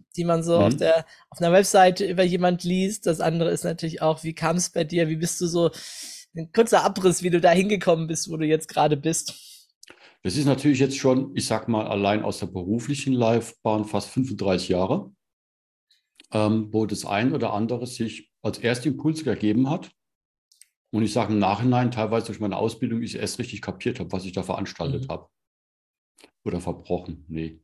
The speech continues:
Speaker 2: <laughs> eigentlich nicht. Ähm, oder warum Leute zu mir gekommen sind. Aber natürlich vorher Leistungssport, in der sportlichen Familie aufgewachsen. Und da hast du ja schon einige Facetten auch kennengelernt.
Speaker 1: Mhm.
Speaker 2: Ähm,
Speaker 1: Was
Speaker 2: zum
Speaker 1: hast du für einen
Speaker 2: Beispiel,
Speaker 1: Sport gemacht?
Speaker 2: ich hab Handball gespielt.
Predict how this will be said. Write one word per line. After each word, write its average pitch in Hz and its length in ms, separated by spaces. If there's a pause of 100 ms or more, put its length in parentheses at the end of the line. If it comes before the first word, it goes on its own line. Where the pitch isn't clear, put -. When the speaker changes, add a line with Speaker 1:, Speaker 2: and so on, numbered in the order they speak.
Speaker 2:
<laughs> - 120
eigentlich 80 400
nicht. 82 180 (260)
Ähm, 110 260
oder 104 160
warum 101 200
Leute 113 220
zu - 120
mir 90 100
gekommen 87 380
sind. 82 240 (180)
Aber 110 120
natürlich 131 300
vorher 120 260
Leistungssport, 113 880
in 113 60
der 104 80
sportlichen 104 400
Familie 101 400
aufgewachsen. 101 840 (480)
Und 98 280 (160)
da 92 140
hast 104 180
du 113 40
ja - 60
schon - 300 (360)
einige 110 360
Facetten 113 500
auch - 180
kennengelernt. 98 840
Speaker 1:
Mhm. 151 120
Speaker 2:
Ähm, 101 440 (400)
Speaker 1:
Was 147 100
Speaker 2:
zum 196 100
Speaker 1:
hast 196 80
du 175 40
für 185 60
einen 110 60
Speaker 2:
Beispiel, - 0
Speaker 1:
Sport 170 260
gemacht? 165 360
Speaker 2:
ich - 100
hab - 140
Handball 123 280
gespielt. 147 520